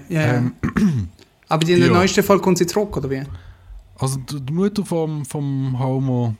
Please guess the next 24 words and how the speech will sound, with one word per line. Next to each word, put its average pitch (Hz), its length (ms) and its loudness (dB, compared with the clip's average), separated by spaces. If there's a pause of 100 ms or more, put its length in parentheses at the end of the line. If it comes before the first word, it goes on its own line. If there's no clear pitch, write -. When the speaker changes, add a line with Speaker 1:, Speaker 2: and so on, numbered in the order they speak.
(140)
Speaker 2:
ich, 117 100 -4
also 123 160 -2
ich 113 60 -2
habe 117 40 0
es 107 60 -2
nicht 113 160 -2
fertig 98 320 -6
geschaut, 90 160 -14 (220)
muss - 180 -4
ich 92 80 -4
<laughs> - 280 0 (100)
sagen. 220 640 -2 (360)
Ich 214 120 2
habe 151 220 0
wirklich, 156 200 -2 (640)
ich 143 80 -6
habe 151 120 0
nach 135 100 -6
zehn 151 220 -2
Minuten 139 280 -2
gefunden, 123 380 -2
so, 113 160 -4
ok-, 107 260 -6
okay, 95 380 -8